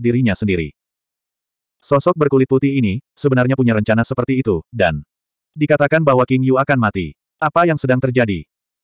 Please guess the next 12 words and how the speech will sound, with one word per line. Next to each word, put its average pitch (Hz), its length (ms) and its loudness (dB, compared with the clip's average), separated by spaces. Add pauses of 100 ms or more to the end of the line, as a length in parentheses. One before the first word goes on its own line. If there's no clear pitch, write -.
"King 151 240 2
Yu, 90 160 0 (160)
apa 170 240 2
yang 160 80 2
sedang 127 240 0
terjadi? 120 480 -2 (160)
Apa 165 240 0
maksudnya? 120 480 -2 (160)
Apa 120 480 -2
keadaanmu 143 480 0
saat 131 240 -2
ini?" 95 320 -4